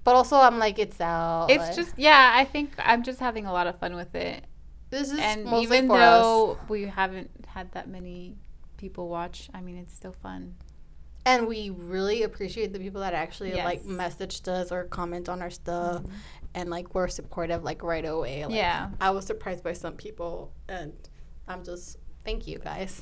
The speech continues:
Speaker 2: Thank you.
Speaker 1: Like, we received some really nice messages, and
Speaker 2: Yes, no hate messages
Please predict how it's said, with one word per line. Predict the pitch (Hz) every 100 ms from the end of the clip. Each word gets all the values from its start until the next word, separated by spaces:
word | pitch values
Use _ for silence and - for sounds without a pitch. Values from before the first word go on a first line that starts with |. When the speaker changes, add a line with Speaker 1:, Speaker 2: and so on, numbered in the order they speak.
| -
Speaker 2:
Thank | 208 196 -
you. | 196 202 202
Speaker 1:
Like, | 190
we | 202 185
received | 185 180 175
some | 202 190
really | 180 180
nice | 170 185 185
messages, | 180 160 165 127 139 -
and | 110 117 - - -
Speaker 2:
Yes, | 196 180 208
no | 202 202
hate | 196 190
messages | 185 180 185 185 180